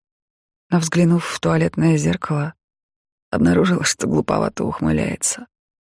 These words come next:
Прическа растрепалась, и во всем облике девушки сквозила пьяная беспорядочность, какой Джорджиана никогда раньше не наблюдала у своего отражения. Неважно.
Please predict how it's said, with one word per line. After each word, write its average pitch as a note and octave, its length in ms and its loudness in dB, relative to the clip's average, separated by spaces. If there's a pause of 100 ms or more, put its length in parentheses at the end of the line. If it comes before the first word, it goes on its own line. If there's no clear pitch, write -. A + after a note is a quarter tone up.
(720)
Прическа - 460 -4
растрепалась, - 800 -4 (680)
и G3 80 4
во G#3 100 4
всем - 280 2
облике F#3+ 340 2
девушки - 440 0
сквозила F#3 600 2
пьяная G#2 560 2
беспорядочность, - 1300 -2 (120)
какой - 320 -6
Джорджиана D#3+ 580 2
никогда D#3+ 560 2
раньше D3+ 320 0
не C#3+ 100 4
наблюдала C#3+ 560 2
у C#3 60 0
своего D3 400 -2
отражения. D3+ 760 -2 (1300)
Неважно. - 720 -4